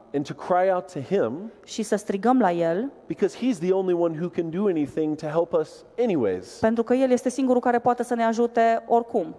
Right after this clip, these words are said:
Speaker 1: But that's not why we worship him.
Speaker 2: Dar nu ăsta este motivul pentru care ne închinăm.
Speaker 1: And I realized
Speaker 2: Și eu mi-am dat seama
Speaker 1: that sometimes I was worshiping God
Speaker 2: că uneori eu mă închinam lui
Speaker 1: so
Speaker 2: Dumnezeu
Speaker 1: that he would do something for me.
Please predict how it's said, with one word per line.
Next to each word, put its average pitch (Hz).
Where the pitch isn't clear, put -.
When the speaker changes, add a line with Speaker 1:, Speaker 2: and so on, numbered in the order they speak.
Speaker 1:
But 170
that's -
not 220
why 180
we 156
worship -
him. -
Speaker 2:
Dar 208
nu 262
ăsta 262
este 233
motivul 226
pentru 214
care 214
ne 190
închinăm. 180
Speaker 1:
And 104
I 190
realized 127
Speaker 2:
Și -
eu 214
mi-am 262
dat 208
seama 180
Speaker 1:
that 139
sometimes 190
I 147
was 127
worshiping 139
God 101
Speaker 2:
că 233
uneori 262
eu 233
mă 240
închinam 247
lui 196
Speaker 1:
so 185
Speaker 2:
Dumnezeu 175
Speaker 1:
that 139
he 151
would 131
do 131
something 110
for 107
me. 95